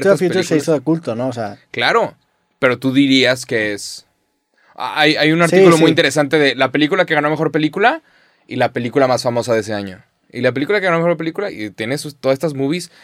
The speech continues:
Speaker 1: que son, ¿sabes?
Speaker 2: O sea, hay, hay películas que envejecen muy bien. Y de hecho, cuando, cuando hablé con Diego Luna, el vato decía, que, t-,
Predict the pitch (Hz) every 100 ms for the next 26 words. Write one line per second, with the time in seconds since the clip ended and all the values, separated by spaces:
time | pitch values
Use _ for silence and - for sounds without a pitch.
0 | - - 113 - 110 110 127 120 - 117
1 | 170 - - - 180 175 156 147 156 196
2 | 180 202 196 - 170 131 135 123 156 151
3 | 151 139 131 170 170 - _ _ - 139
4 | 135 175 190 160 147 143 135 135 131 170
5 | 170 165 156 156 143 139 156 127 143 131
6 | 117 - 139 127 117